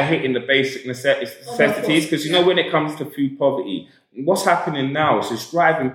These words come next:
Speaker 1: Have you noticed that every high street has these cheap chicken and chip shops?
Speaker 2: Of course.
Speaker 1: And it's killing people. So you can get a dinner for one ninety-nine,
Speaker 2: Of course.
Speaker 1: pretty much.
Speaker 2: Yeah.
Speaker 1: But that is, that's, that's another food poverty thing. So basically, it's affecting our health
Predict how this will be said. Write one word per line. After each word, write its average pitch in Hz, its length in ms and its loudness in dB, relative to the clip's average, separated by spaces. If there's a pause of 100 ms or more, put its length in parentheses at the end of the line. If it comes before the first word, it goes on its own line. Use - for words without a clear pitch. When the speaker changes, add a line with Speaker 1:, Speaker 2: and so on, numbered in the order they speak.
Speaker 1:
Have 160 160 0
you 175 60 -6
noticed 165 420 2
that - 160 2
every 156 240 2
high 143 200 2
street - 300 -6
has 120 240 -2
these 110 260 -8
cheap - 380 -4
chicken 127 280 -6
and 117 100 -6
chip - 220 -8
shops? 80 200 -12
Speaker 2:
Of - 120 -10
course. - 380 -12 (100)
Speaker 1:
And 139 180 4
it's 139 180 -4
killing 170 200 0
people. 85 400 -8
So 120 120 -6
you 156 120 4
can 156 120 -2
get 143 240 4
a 120 60 0
dinner 123 300 4
for 110 140 -4
one 120 220 0
ninety-nine, 101 300 -6 (380)
Speaker 2:
Of - 60 -20
course. - 120 -20
Speaker 1:
pretty - 200 -2
much. - 340 -20 (120)
Speaker 2:
Yeah. - 140 -8
Speaker 1:
But 143 300 2 (280)
that 170 200 2
is, - 320 -2
that's, - 440 0
that's 180 400 2
another 143 300 4
food 123 320 0
poverty 101 400 -4
thing. 95 180 -8
So 113 300 -2
basically, 151 800 0 (100)
it's 151 200 2
affecting 139 520 0
our 113 80 -4
health 139 420 0